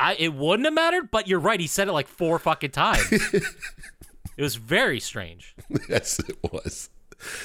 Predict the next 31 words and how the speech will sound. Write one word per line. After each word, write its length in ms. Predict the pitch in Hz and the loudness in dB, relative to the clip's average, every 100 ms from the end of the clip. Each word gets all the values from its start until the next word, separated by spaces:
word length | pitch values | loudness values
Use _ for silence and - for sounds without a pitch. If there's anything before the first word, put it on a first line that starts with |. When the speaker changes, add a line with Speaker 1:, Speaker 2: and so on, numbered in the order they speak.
| - - | -14 0
Speaker 2:
It's 160 | 151 175 | 4 4
like 140 | 170 | 4
he 140 | 165 | 6
heard 200 | 143 143 | 6 6
this 260 | 123 110 - - _ _ - | 4 2 0 -4 _ _ 0
term 300 | 120 113 104 | 4 6 6
and 80 | 87 | 4
he 60 | |
thought 200 | 80 98 | 4 4
it 40 | 92 | 4
was 160 | 80 | 2
fucking 280 | - 85 80 | 2 0 2
really 220 | 80 82 73 | 2 2 2
cool 260 | 82 76 | 0 0
or 80 | 64 | -2
something. 240 | - 58 85 | -6 -4 0
I 140 | 80 | 0
don't 100 | 60 | -2
know. 120 | 55 - _ _ - _ _ _ _ _ - | -8 -16 _ _ -20 _ _ _ _ _ 2
But 140 | 143 | 4
anyway, 260 | 123 87 82 | 6 6 4
it's 100 | - | 4
a 60 | |
simple 320 | - 165 143 | 4 4 4
recon 460 | 110 110 - 90 80 | 4 2 4 2 4
mission. 260 | 80 - 80 | 2 4 2
He's 140 | 76 | 2
going 240 | 113 117 | 4 4
into 160 | 110 95 | 4 4
North 260 | 90 82 - | 4 2 0
Korea. 400 | 78 69 65 | 0 2 2